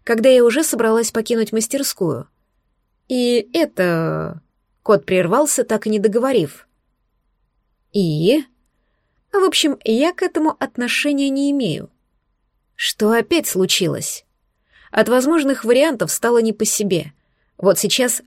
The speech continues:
вообще не вовремя чему-то еще случаться. «Там тебе кое-что доставили, но, повторюсь, я к этому не имел отношения», важно заявил кот.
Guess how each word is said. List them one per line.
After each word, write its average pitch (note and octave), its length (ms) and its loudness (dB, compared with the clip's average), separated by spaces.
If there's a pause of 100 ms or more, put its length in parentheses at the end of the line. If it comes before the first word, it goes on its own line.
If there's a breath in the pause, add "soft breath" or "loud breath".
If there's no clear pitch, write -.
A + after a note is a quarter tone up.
вообще G#3+ 540 0
не E3 120 -2
вовремя F#3+ 440 0
чему-то F#3+ 340 -2
еще E3+ 240 0
случаться. - 760 -4 (1300)
«Там E4 200 2
тебе D4+ 300 0
кое-что D#4 460 0
доставили, C#4 760 0 (300 soft breath)
но, C4+ 140 2
повторюсь, D4 640 0 (300)
я A3 340 2
к A#3+ 100 -8
этому D4 400 -2 (100)
не A3 360 2
имел F3+ 360 0
отношения», D#3 920 -4 (480)
важно G3+ 440 2
заявил C#4 360 0
кот. - 380 -6